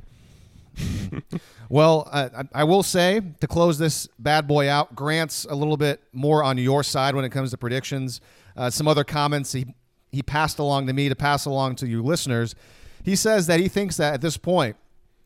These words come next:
Speaker 2: because of the opt-outs, Florida is O U's easiest bowl opponent since the twenty eleven Insight Bowl against Iowa, because he thinks that all these pass catchers being gone is just absolutely crippling for the Florida offense.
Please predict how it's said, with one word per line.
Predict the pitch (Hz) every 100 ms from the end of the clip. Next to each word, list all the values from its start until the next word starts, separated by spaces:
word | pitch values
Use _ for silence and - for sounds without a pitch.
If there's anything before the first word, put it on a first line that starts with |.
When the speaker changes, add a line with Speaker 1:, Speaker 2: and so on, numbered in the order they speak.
| _ _ _ _
Speaker 2:
because | 123 135 160
of | 147 127
the | 139 135
opt-outs, | 147 180 135 117 117 -
Florida | - 165 226 196 110 104 - _ _ _ _ -
is | 147 123
O | 165 190
U's | 165 170 170 139
easiest | 143 180 180 185 175 131
bowl | 147 165 185
opponent | 185 196 214 240 _ _ _ _ _
since | - 165
the | -
twenty | 139 - 165 196 202
eleven | 165 156 160 156 160
Insight | 151 165 202 - 151 123
Bowl | 107 120 117 113 - _ _ -
against | 143 143 120 -
Iowa, | 147 180 170 117 104 104 _ _ -
because | 143 143 131
he | 165
thinks | 175 196 185
that | 165
all | - 156 190
these | 175
pass | - 165 175
catchers | - 170 165 147
being | 151 139
gone | 131 143 151
is | 151 135 113
just | 131 120 - _ _ -
absolutely | 151 160 - 147 151 127
crippling | - 147 - 156 156
for | 143
the | 123
Florida | 110 139 131
offense. | 113 120 131 160 160 -